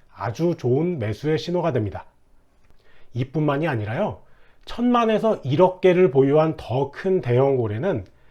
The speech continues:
일월 달부터 증가했는데요. 올해 초 대비 오십팔 개나 증가했습니다. 제가 항상 강조하죠. 세력 따라해서 절대 손해볼 일 없다고요.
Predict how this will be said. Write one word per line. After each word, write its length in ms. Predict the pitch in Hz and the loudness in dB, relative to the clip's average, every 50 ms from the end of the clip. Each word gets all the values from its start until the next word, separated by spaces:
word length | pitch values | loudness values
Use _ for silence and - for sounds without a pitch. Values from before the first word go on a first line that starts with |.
| _ _ _ | _ _ _
일월 340 | - 104 110 147 151 143 147 | -6 0 2 4 4 2 2
달부터 580 | - 143 139 131 120 123 - - 143 139 139 135 | 0 0 0 0 -2 -4 -8 -6 -4 -4 -4 -4
증가했는데요. 840 | - 120 110 104 113 110 104 98 95 90 95 127 185 185 117 - - _ _ - - - - - _ _ - - | -4 -6 -6 -4 -4 -4 -6 -6 -8 -8 -10 -8 -8 -8 -8 -10 -12 _ _ -20 -20 -20 -20 -20 _ _ -8 -2
올해 280 | 110 143 160 165 165 165 | 0 4 6 4 4 4
초 200 | - - 185 151 | 0 -2 -2 0
대비 420 | 165 160 135 139 175 190 196 - _ _ _ - - - - - - 110 | 0 0 0 0 -4 -4 -6 -8 _ _ _ -20 -20 -20 -18 -12 -8 -4
오십팔 580 | 131 160 160 - 180 - - - - 196 208 | -2 -2 -2 -2 -6 -8 -10 -8 -4 -2 2
개나 220 | 196 196 180 175 147 | 2 2 4 2 2
증가했습니다. 640 | 131 131 120 113 110 95 - - 104 85 - - - _ - _ _ _ _ _ _ - - _ - - _ _ _ _ _ - - | 0 0 0 0 -2 -4 -6 -10 -14 -14 -14 -18 -20 _ -20 _ _ _ _ _ _ -20 -20 _ -20 -20 _ _ _ _ _ -14 -4
제가 260 | - 147 151 190 185 | 2 2 4 4 4
항상 240 | 196 214 202 - 127 | 2 2 0 0 0
강조하죠. 500 | - 131 127 123 117 107 95 - 92 - _ _ - _ _ _ - - - _ - | 0 0 0 0 0 -2 -4 -6 -10 -16 _ _ -20 _ _ _ -20 -20 -20 _ -20
세력 480 | - - - 208 208 214 208 202 - | -14 -6 -2 0 4 4 4 4 2
따라해서 480 | - 180 160 156 147 139 127 117 165 165 | -2 -2 0 0 0 0 0 -2 -6 -10
절대 440 | - - 113 120 123 - - 160 147 | -10 -8 -6 -6 -4 2 6 6 6
손해볼 440 | 151 160 160 151 151 139 131 127 123 | 6 4 2 4 4 6 6 6 6
일 80 | 123 | 4
없다고요. 420 | 104 92 - - 107 92 90 87 | 4 2 -6 -8 -10 -8 -10 -12